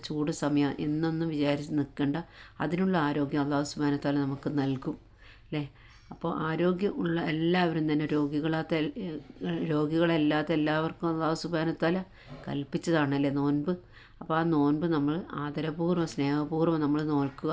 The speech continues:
അത് നമുക്ക് എളുപ്പമാക്കിയിട്ട് ഒരു പ്രയാസമോ ക്ഷീണമോ ഒന്നും ഇല്ലാത്ത രൂപത്തിൽ അല്ലാഹു സുബ്ഹാനഹു വ തആല നമ്മളെ ആക്കിത്തരും. അതുപോലെ തന്നെ ചെയ്യുന്ന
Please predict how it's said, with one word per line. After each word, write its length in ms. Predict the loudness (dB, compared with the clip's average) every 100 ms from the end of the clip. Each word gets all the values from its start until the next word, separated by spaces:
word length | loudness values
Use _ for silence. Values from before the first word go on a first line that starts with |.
| -2
അത് 200 | -4 -4 -6 -10 -20 -20 -12
നമുക്ക് 280 | -10 -2
എളുപ്പമാക്കിയിട്ട് 880 | 2 2 -2 -2 2 4 4 2 -2
ഒരു 120 | -2
പ്രയാസമോ 540 | 0 0 2 2 2 -2
ക്ഷീണമോ 300 | 0 2 2
ഒന്നും 220 | 2 2 2
ഇല്ലാത്ത 440 | 2 2 2 0
രൂപത്തിൽ 380 | 0 -2 -2 -4
അല്ലാഹു 280 | -4 -2 -2
സുബ്ഹാനഹു 320 | -2 -2 -2
വ 40 | -2
തആല 100 | 2
നമ്മളെ 200 | 2 0
ആക്കിത്തരും. 460 | -2 -2 -2 -2 -10 -20 -20
അതുപോലെ 360 | -12 -4 -2 0
തന്നെ 220 | 0 -2
ചെയ്യുന്ന 400 | 0 0 2 0